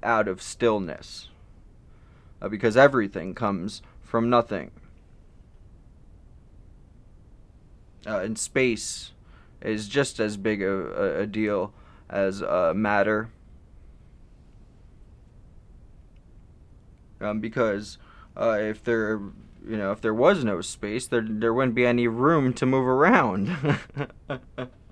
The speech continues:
You know, every-, everything would just be squished together. Uh, that house that you live in, there'd be no space in there. You know, what is more important,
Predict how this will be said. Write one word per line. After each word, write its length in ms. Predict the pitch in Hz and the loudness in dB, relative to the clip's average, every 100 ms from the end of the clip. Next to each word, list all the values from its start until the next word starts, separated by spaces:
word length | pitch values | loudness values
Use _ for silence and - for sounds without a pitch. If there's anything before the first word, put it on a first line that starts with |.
| 123 - - 127 - - - - - - - - - - - - - - - - - - - - - - - - - - | -20 -20 -20 -20 -20 -20 -20 -20 -20 -20 -20 -20 -20 -20 -20 -20 -20 -20 -20 -20 -20 -20 -20 -20 -20 -20 -20 -20 -20 -14
You 140 | 120 113 | -4 0
know, 380 | 101 151 196 | 2 2 2
every-, 320 | 151 127 151 - | 0 0 -2 0
everything 440 | 120 123 127 123 | 2 2 2 0
would 100 | 120 | 0
just 160 | 120 120 | -2 -4
be 100 | 117 | -6
squished 460 | - - 127 - - | -6 -2 -2 -2 -6
together. 540 | 120 110 107 117 123 - - - - - - - | -2 0 2 0 -4 -12 -20 -20 -20 -20 -20 -4
Uh, 440 | 110 110 107 101 | 2 6 6 6
that 220 | 117 101 | 4 0
house 360 | 120 127 113 - | 2 4 4 2
that 180 | 117 95 | 0 2
you 120 | 113 | 2
live 180 | 110 110 | 0 0
in, 80 | 120 | 0
there'd 160 | 131 | 0
be 80 | 127 | 0
no 160 | 107 101 | 0 -2
space 480 | - 113 104 - | -6 -6 -6 -6
in 100 | 104 | -6
there. 280 | 98 104 151 - - - - - - - - - - - - - - - - | -4 -4 -4 -8 -20 -20 -20 -20 -20 -20 -20 -20 -20 -20 -20 -20 -20 -20 -14
You 100 | 110 | -10
know, 200 | 95 135 | -8 -4
what 160 | 160 | -2
is 100 | 185 | -2
more 220 | 165 202 160 | 0 0 0
important, 560 | 151 156 113 92 95 | -2 0 0 -2 -6